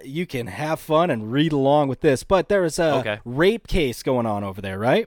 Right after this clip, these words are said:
Speaker 2: Uh-huh.
Speaker 1: So they're all this going over all the evidence and all that stuff. The judge rules that this lady wearing red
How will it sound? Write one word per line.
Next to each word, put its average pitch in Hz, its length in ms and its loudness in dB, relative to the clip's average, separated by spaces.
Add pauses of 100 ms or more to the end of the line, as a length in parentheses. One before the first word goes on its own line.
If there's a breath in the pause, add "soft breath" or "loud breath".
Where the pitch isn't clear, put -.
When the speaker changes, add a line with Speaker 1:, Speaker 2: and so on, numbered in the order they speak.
(540)
Speaker 2:
Uh-huh. 104 140 -2
Speaker 1:
So 107 180 0
they're 147 220 6
all 139 220 4
this 139 320 0
going 135 260 0
over 131 260 0
all 127 140 2
the 127 140 0
evidence 123 480 -4
and 120 80 -6
all 120 120 -2
that 123 200 -6
stuff. 117 260 -4 (340 soft breath)
The 139 120 -2
judge 190 500 2
rules 170 580 4
that 127 340 -2
this 160 300 -2
lady 220 300 2
wearing 165 420 0
red 151 480 2